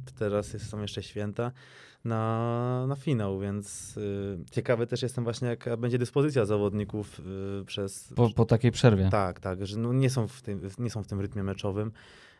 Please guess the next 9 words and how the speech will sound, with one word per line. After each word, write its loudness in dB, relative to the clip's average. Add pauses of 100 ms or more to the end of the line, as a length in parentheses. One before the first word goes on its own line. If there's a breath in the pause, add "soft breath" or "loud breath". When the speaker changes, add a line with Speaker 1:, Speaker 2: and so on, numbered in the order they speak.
(120)
Speaker 1:
y, -4
a 0
wiadomo, 0
że 0
to -2
jest -2
kluczowe 0
właśnie, -8
żeby, -6